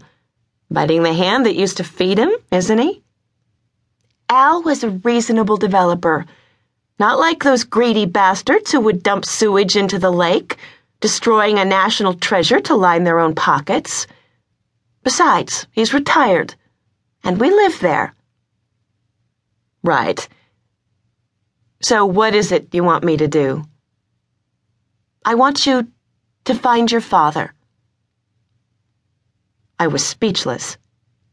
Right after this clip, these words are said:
"I'll pay you," Mom said, misinterpreting. "Why?" "Because I want you to think of this as a job,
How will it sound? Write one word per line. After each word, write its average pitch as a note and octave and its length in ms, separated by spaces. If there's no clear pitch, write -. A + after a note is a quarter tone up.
"I'll - 140
pay D4+ 240
you," E3+ 320
Mom E3+ 260
said, D3 380
misinterpreting. D3 840
"Why?" D#3 560
"Because D4 400
I G#4+ 100
want B3 500
you C4+ 80
to C#4 180
think A#3+ 380
of A#3 140
this A3+ 260
as G#3+ 180
a C4 60
job, F#4 480